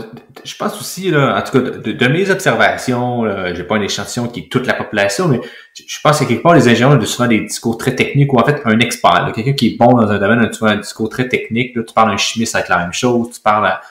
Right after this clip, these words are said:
à, à d'autres gens, puis cette espèce de f-, de processus-là de réduire son niveau de complexité, là, tu sais, dans laquelle on s'exprime, je pense que c'est souvent ça aussi qui peut être difficile. Hey, je te dis quelque chose de compliqué, mais je veux que tu le comprennes dans les termes le plus compliqués possible, finalement, alors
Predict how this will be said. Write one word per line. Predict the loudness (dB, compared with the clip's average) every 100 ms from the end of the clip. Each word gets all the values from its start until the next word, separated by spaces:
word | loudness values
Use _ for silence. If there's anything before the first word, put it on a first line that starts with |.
| _ _
à, | -10 -10 -8
à |
d'autres | -8 -4
gens, | 0 -2
puis | -4 -18 _ _ _ -14
cette | -6 -2
espèce | 0 2 4
de | 2
f-, | 0 -10 -16 _ _ _ _ _
de | -2
processus-là | -2 2 4 4 2 0 -2 0 2
de | 4
réduire | 4 4 4 4 4 6 6 2
son | 0 0
niveau | 0 0 2 2
de |
complexité, | 0 -4 -2 -4 -4 -6 -6 -2 -2 -2
là, | -4
tu | -2
sais, | 0
dans | 2
laquelle | 0 0 0
on | 0
s'exprime, | -2 -6 -6 -6 -2 0 0
je | -4
pense | 0 0 0
que |
c'est | -2
souvent | 0 0 0
ça | 0
aussi | -4 -6
qui | -12
peut | -4 -4
être | -4
difficile. | -8 -4 2 2 2
Hey, | 0
je | 0
te | -4
dis | -4
quelque | -4 -4
chose | -2
de | -2
compliqué, | -2 -8 -6 -2 0
mais | 0 -4 -8 -12
je | -4
veux | -2
que | -2
tu |
le | -2
comprennes | 0 0 0 0
dans | 0
les | 0
termes | 0
le | 0 -4
plus | -6
compliqués | -6 -6 -6 -4
possible, | -2 -2 -2 -6
finalement, | -2 -2 0 0
alors | 0 -2 -4 -8